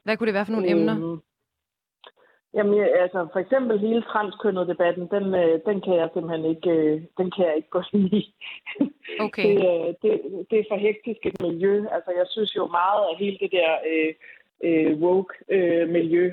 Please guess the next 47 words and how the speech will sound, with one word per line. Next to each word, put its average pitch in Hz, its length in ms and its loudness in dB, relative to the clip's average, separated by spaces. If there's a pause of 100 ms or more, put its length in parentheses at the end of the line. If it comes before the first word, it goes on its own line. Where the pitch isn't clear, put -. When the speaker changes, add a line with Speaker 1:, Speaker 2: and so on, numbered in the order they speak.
(120)
Speaker 2:
med 170 220 -2 (160)
identitetspolitik 175 1000 -2
og 175 80 -2
sådan 180 120 -2
noget, 160 200 2
det 180 100 -6
prøver 196 260 2
jeg 170 200 2
at 151 120 -4
blande 165 240 0
mig 165 100 -2
udenom, 185 460 0
fordi 170 160 -8 (100)
det, 175 320 2
det 196 140 2
er, 170 200 2 (180)
det 185 60 -2
er 175 100 -2
simpelthen, 180 500 -2
de, 185 180 -2
det 185 80 2
er 180 60 2
mennesker 190 340 0
med 180 220 0
alt 339 140 -2
for 185 80 -2
meget 175 320 0
tid, 202 160 2 (580)
øh, 170 220 4
og, 165 300 -2
og 165 140 2
der 165 60 0
er 160 100 2
alt 180 180 2
for 175 80 -10
mange 175 260 -2
af 165 80 0
dem, 185 160 -4
til - 160 -4
at 170 160 2
jeg 160 200 0
kan, 156 600 -2 (100)
kan 147 160 -2 (140)
ligesom 165 480 -2
holde - 260 0
til 165 180 -2
det. 180 100 -6